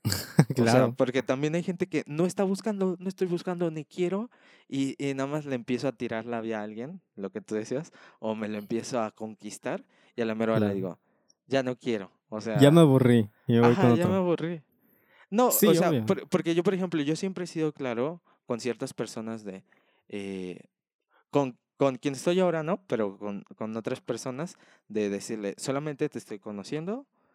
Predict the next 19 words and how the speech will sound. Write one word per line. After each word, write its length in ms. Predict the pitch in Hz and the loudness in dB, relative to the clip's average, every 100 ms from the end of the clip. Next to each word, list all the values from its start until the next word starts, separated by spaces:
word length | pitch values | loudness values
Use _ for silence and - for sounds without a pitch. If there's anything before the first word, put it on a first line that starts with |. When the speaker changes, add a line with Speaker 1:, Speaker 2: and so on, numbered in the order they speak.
| _ _ _ - | _ _ _ -8
Speaker 2:
y, 640 | 139 127 117 113 110 107 - | -2 -2 -2 -2 -4 -6 -8
y 100 | 110 | -2
ya, 320 | 170 185 101 _ | -2 -2 -8 _
no 180 | 110 117 | -8 -6
te 140 | 123 147 | -6 -8
estoy 220 | - 160 | -4 -2
diciendo 340 | 147 147 143 | -2 -4 -4
que 140 | 139 123 | -4 -6
quiero 300 | - 120 113 | -4 -4 -2
algo 200 | 113 104 | -4 -4
contigo, 360 | 104 104 147 165 | -10 -8 -6 -6
una 160 | 143 | -6
vida 160 | 120 117 | -6 -6
juntos, 340 | - 127 113 | -6 -8 -8
no, 280 | 107 101 90 | -8 -10 -10
no, 160 | 95 98 | -10 -14
no, 140 | 101 | -14
no, 160 | 98 98 | -16 -16
no, 160 | 101 | -16